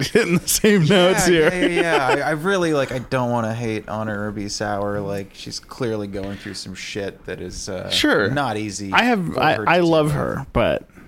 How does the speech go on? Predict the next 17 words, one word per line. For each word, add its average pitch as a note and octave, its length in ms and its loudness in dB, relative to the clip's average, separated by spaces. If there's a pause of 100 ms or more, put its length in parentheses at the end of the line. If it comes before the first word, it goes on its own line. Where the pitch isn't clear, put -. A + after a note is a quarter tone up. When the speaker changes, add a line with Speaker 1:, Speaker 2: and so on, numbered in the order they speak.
(280)
Speaker 2:
But F3+ 140 -4
yeah, G#2+ 260 -2
I, G2+ 240 -6
uh, F#2 360 -6 (760)
I've C3 140 -12
met B2+ 120 -4
a G#2 60 -8
variety F#2 480 -8
of F#2 80 -10
Americans, F#2 840 -10 (180)
Speaker 1:
Mm-hmm. D3+ 140 2
Speaker 2:
and A#2+ 420 -4
sure, C3 460 -10
if G#2 80 -16
she A2 160 -10
was, G#2 360 -10 (960)
m-, G2+ 240 -10